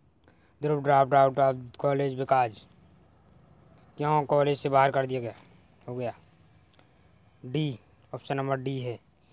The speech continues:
he could not understand what the lecture was saying। लेक्चर उसको समझ में नहीं आते थे, इसलिए तो कॉलेज छोड़ दिया। प्रश्न क्रमांक इकतालीस, people discourage ध्रुव from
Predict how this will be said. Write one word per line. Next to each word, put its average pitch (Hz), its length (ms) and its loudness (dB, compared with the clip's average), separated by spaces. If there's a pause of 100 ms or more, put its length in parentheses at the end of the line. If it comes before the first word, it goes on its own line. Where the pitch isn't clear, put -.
(160)
he 143 100 -8
could 139 220 -4
not 135 180 -2
understand 135 540 -4
what 127 260 -4
the 131 100 -6
lecture 131 300 -4
was 127 280 -4
saying। 113 280 -10
लेक्चर 127 380 -4
उसको 135 200 -6
समझ 131 220 -4
में 139 120 -4
नहीं 139 180 -6
आते 135 240 -2
थे, 139 120 -10
इसलिए 131 320 -8 (140)
तो 131 160 -6 (140)
कॉलेज 135 220 -6
छोड़ 127 200 -10
दिया। 107 220 -10 (1200)
प्रश्न 147 160 -8
क्रमांक 139 400 -2
इकतालीस, 135 580 0 (760)
people 147 280 -4
discourage 139 460 -4
ध्रुव 135 300 -2
from 139 280 -4